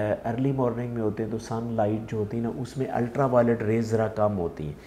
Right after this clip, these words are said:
Light की intensity कम होती है, जो आपकी skin के लिए अच्छा है,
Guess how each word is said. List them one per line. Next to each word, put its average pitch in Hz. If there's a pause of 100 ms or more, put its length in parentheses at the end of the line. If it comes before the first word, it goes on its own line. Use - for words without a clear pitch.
(200)
Light 131
की 147
intensity 139
कम 117
होती 101
है, 104
जो 127
आपकी 131
skin 143
के 147
लिए 147
अच्छा 131
है, 90